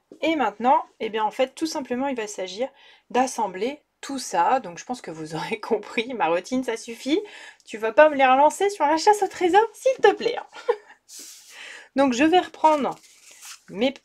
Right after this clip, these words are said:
trois papiers de matage. Donc, vous aviez les mesures ici, ok ? Là, on peut dire que tu as mis de la couleur dans la grisaille. Oh, merci.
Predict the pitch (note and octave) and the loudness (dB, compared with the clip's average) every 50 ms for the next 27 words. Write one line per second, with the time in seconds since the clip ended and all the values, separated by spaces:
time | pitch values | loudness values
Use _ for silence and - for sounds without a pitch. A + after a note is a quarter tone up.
0 | - - - - B3+ B3+ B3 B3 A3 G#3 - - - A3 A3 G#3 G#3 - _ - | -20 -6 0 4 4 6 6 4 0 -2 -4 -8 -6 -4 -4 -4 -6 -8 _ -20
1 | - F3 F3+ A3 A#3+ A#3 A3+ A3 G#3+ G#3+ A3+ G3+ G3+ G3 F#3+ F3+ F#3 F3+ F3 F3 | -20 -6 0 2 2 2 2 0 -2 0 2 2 2 2 0 -2 -6 -8 -8 -10
2 | - G3 F#3+ G3 F#3 G3 F#3 F3 F3 F3+ F#3 F#3 F3 F3+ F3 F3 F3 F3+ F3 - | -14 -14 -12 -8 -6 -6 -6 -6 -8 -8 -8 -8 -8 -10 -12 -12 -14 -14 -14 -16
3 | - E3 D#3 D#3+ - - _ _ _ - B3 B3+ B3+ - - - D#4+ F4+ A4 G#4 | -18 -18 -18 -20 -20 -20 _ _ _ -6 -6 -6 -6 -8 -8 -6 -6 -6 -6 -8
4 | _ _ _ _ _ _ - A3 A3 G#3+ - D4+ F#4 G#4+ - _ _ _ _ _ | _ _ _ _ _ _ -10 -10 -10 -8 -6 -6 -6 -6 -8 _ _ _ _ _
5 | _ _ _ _ _ - - _ _ _ - - _ _ _ - B3 C4 B3 - | _ _ _ _ _ -20 -20 _ _ _ -20 -20 _ _ _ 2 2 2 2 2
6 | G3+ G3+ G3 A#3 B3 - A3 - - G3+ G3 A3 A#3 G#3 F3+ E3+ - - - B3 | -2 -4 -4 -4 -6 -6 -10 -12 -10 -10 -8 -8 -8 -8 -8 -10 -10 -10 -4 0
7 | B3 C4+ C4+ A3+ A3+ A3 A3 G#3+ G#3 G3 G3 F3 E3 D3 - - _ _ - A3+ | 2 2 2 2 0 -6 -8 -8 -10 -10 -12 -14 -12 -14 -14 -16 _ _ -2 0
8 | G#3+ F#3 - - - - - - - - - _ _ _ _ _ _ _ _ - | 0 0 0 -4 -12 -18 -18 -18 -20 -20 -20 _ _ _ _ _ _ _ _ -20
9 | - _ _ _ _ _ - G3 - - - - - - | -20 _ _ _ _ _ -14 -14 -14 -14 -16 -20 -20 -20